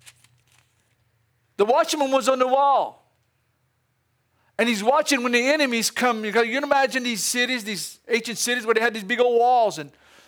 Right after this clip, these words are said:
and they had people placed on those walls. And if, if the enemy would come around,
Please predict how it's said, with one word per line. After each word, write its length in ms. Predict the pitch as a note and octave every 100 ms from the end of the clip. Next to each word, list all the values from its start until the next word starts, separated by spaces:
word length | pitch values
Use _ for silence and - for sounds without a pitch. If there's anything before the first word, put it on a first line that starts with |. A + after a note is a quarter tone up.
| _ _ -
and 140 | A3+
they 60 | B3+
had 240 | C4+ -
people 260 | D#4+ D#4 A#3+
placed 380 | B3 C4 -
on 80 | C#4
those 140 | B3 G#3
walls. 400 | B3+ D4+ A#3+ G#3
And 140 | E3 - - - -
if, 200 | G3+ G3
if 140 | A3+
the 80 | A3
enemy 280 | D4 E4+ D4+
would 200 | C4+ -
come 200 | D4 C#4
around, 580 | D4+ D4 D#4 C4 B3